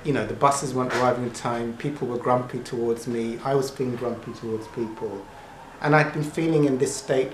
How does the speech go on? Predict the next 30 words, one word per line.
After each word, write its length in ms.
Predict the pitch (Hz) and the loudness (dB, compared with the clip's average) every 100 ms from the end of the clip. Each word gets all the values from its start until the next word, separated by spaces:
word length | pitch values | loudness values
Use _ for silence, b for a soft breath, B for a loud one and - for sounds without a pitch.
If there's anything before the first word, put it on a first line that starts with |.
| - | -4
of, 160 | 127 | -2
like, 320 | 120 117 117 - | 0 0 -2 -6
connected 500 | 131 123 - 120 120 | -4 -4 -6 -8 -6
miracles 680 | 120 131 - 160 - - | -2 -2 -2 -2 -2 -6
for 240 | - - 123 | -14 -4 -2
a 80 | 120 | 2
long 280 | 127 135 - | 2 0 -4
period 280 | 135 123 | -2 -2
of 100 | 120 | -2
time. 380 | - 117 123 226 - B B B B | -6 -6 -4 -4 -6 B B B B
And 100 | 139 | -2
it 60 | 139 | 0
was 160 | 139 | 0
such 200 | - 220 | 2 2
a 40 | - | 2
shock, 400 | 247 - - - | 0 0 -2 -2
you 80 | 143 | 2
know, 120 | 120 | 4
and 100 | 143 | 6
I 80 | 151 | 6
say 260 | - 202 | 6 6
this, 440 | 156 117 - - - - - - - - - - - | 6 4 2 -10 -16 -18 -20 -20 -20 -20 -20 -8 2
um, 340 | 135 131 - - - - - - - | 4 2 -2 -12 -16 -16 -16 -12 -4
if 200 | 151 233 | 0 4
you've 160 | 294 | 4
been 160 | 269 220 | 6 4
in 100 | 180 | 4
a 60 | 156 | 0
state 380 | - 165 143 | 2 6 6
of 180 | 147 123 | 4 -4